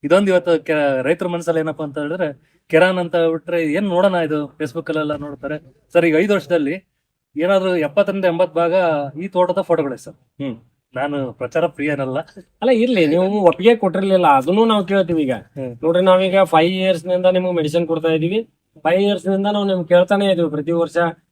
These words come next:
Speaker 2: ಆ, ನಿಮ್ಮ ಗೊನೆಗಳು ಚೆನ್ನಾಗಿದಾವು, ಆ, ನಾವು ಒಂದ್ ವಿಡಿಯೋ ಮಾಡಿ ಅದನ್ನ ಶೇರ್ ಮಾಡ್ತೀವಿ ಅಂತ ನಾವು ಬಹಳ ಸಲನೂ ಇದನ್ನ ನಿಮ್ಗೆ ಹೇಳೇ ಹೇಳೀವಿ. ಆದ್ರೆ ಈ ವರ್ಷ ನೀವು ಐದು ವರ್ಷದ ನಂತರ ಪರ್ಮಿಷನ್ ಕೊಡಾತ್ತೀರಿ. ಅದು ನಮ್ಗೆ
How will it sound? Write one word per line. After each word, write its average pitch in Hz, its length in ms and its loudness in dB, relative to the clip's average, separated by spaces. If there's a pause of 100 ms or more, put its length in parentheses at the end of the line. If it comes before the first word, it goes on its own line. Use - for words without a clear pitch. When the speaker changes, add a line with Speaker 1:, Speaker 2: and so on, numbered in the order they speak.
(340)
Speaker 2:
ಆ, 156 240 -6
ನಿಮ್ಮ 160 300 -2
ಗೊನೆಗಳು 156 360 -2
ಚೆನ್ನಾಗಿದಾವು, 147 800 -4 (440)
ಆ, 143 140 -6
ನಾವು 143 440 -2
ಒಂದ್ 135 180 -6
ವಿಡಿಯೋ 151 320 2
ಮಾಡಿ 147 260 0
ಅದನ್ನ 139 280 -2 (220)
ಶೇರ್ 147 300 -2
ಮಾಡ್ತೀವಿ 143 360 -2
ಅಂತ 143 140 -6
ನಾವು 170 340 0
ಬಹಳ 143 180 2
ಸಲನೂ 175 360 -2
ಇದನ್ನ 185 220 -2
ನಿಮ್ಗೆ 151 320 -4
ಹೇಳೇ 180 180 0
ಹೇಳೀವಿ. 156 340 0
ಆದ್ರೆ 165 260 -2
ಈ 170 100 2
ವರ್ಷ 170 220 2
ನೀವು 175 220 0
ಐದು 170 160 0
ವರ್ಷದ 170 260 -4
ನಂತರ 170 220 -4
ಪರ್ಮಿಷನ್ 165 440 -4
ಕೊಡಾತ್ತೀರಿ. 156 480 -2 (360)
ಅದು 160 160 2
ನಮ್ಗೆ 185 600 0